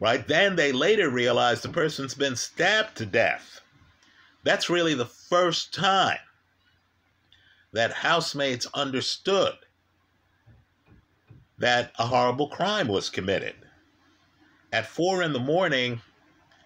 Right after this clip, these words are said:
the housemate did not. They saw a stranger walking toward them, going out the back sliding glass door,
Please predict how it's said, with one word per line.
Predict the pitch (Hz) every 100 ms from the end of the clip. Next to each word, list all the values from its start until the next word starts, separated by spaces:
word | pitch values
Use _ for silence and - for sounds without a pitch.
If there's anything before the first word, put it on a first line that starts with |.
| _ _ _
the | 110
housemate | 131 151 151 147 143 127
did | - 127 120
not. | 151 147 - - - _ _ _ _ _ _ - _ _ - - _ _ - - -
They | 120 160
saw | 165 160
a | 143
stranger | - 139 160 123 78 - - _ _ _ _ _ _ _ _ _ _ _ _ -
walking | 123 131 151
toward | 139 117 143 147 117
them, | 117 110 113 - _ _ _ _ - -
going | 120 147 139
out | 135 120
the | 113
back | 87 113 123 120 - -
sliding | - 127 120 120 113
glass | 101 110 110 107
door, | 107 143 131 67